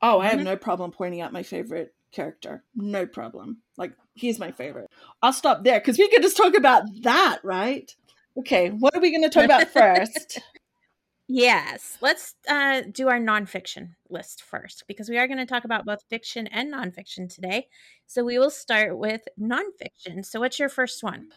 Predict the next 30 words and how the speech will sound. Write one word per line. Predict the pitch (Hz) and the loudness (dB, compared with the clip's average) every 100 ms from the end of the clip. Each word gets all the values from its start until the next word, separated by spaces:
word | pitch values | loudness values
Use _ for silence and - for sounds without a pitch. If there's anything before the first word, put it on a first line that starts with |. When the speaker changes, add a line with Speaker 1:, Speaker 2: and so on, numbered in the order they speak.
| _ - | _ -6
Speaker 1:
The | |
first | 262 - 330 480 - - | -6 -4 -2 -2 -4 -6
one, | 233 190 208 247 | -6 -4 -6 -4
well, | 294 285 | -4 -2
last | 302 339 415 - - | 0 0 -4 -12 -12
year | 247 240 220 - | -4 -2 -2 -4
I | 220 233 285 311 - _ | -2 -2 -2 -6 -12 _
felt | 240 208 - _ | -2 -2 -4 _
called | - - 247 220 202 202 - | -20 -4 0 0 0 -4 -10
to | 226 | -12
start | - 190 | -6 -4
working | 220 208 - 196 | -4 -8 -10 -12
with | 180 | -10
the | 196 | -8
goddess | 180 175 208 | -6 -6 -8
Persephone. | - - - 214 - - - - _ - - | -14 -12 -12 -12 -12 -12 -12 -14 _ -18 -8
I've | 208 | -2
always, | 214 214 - _ - | -2 -2 -8 _ -4
always | 226 247 | -2 -4
felt | - - - | -6 -8 -10
drawn | - 196 208 233 | -6 -2 -2 -4
to | 233 | -8
her | 214 208 196 226 254 | -10 -6 -4 -4 -6
Speaker 2:
Mm. | 247 - | -6 -6
Speaker 1:
and | 202 202 - | -10 -10 -12
to | 208 170 | -10 -8
Hades, | 196 185 180 185 202 | -6 -6 -6 -8 -10
but | - 220 | -12 -12
especially | - 269 277 - 214 | -8 -8 -8 -10 -10
her. | 208 196 175 | -6 -6 -6